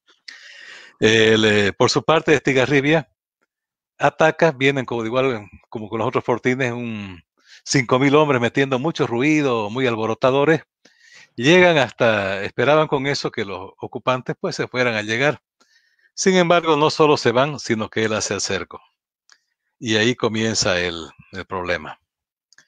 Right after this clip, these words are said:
Eh, hacer notar también que el parque Boquerón era de cincuenta mil, eh, municiones. Eso que pensaban que les dura una semana. Pero como los números de la guerra habían cambiado tanto,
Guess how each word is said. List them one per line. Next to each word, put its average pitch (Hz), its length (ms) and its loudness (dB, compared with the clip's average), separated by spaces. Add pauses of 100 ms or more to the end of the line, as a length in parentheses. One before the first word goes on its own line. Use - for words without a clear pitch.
(460)
Eh, 95 960 0 (600)
hacer 185 260 4
notar 175 300 2
también 147 300 2
que - 100 -2
el 180 80 0
parque 156 320 2
Boquerón 120 460 0
era 120 180 2
de 117 80 2
cincuenta 98 440 -8
mil, 113 280 -8
eh, 90 200 -10
municiones. 90 500 -6 (1300)
Eso 135 280 0
que 131 100 2
pensaban 131 460 2
que 120 100 -2
les 101 120 -2
dura 120 200 -2
una 117 160 -4
semana. 123 480 -4 (600)
Pero 127 220 2
como 131 220 0
los 120 140 0
números 185 340 4
de 135 100 4
la 117 120 2
guerra 127 280 4
habían 123 260 0
cambiado 107 480 -2
tanto, 104 480 -8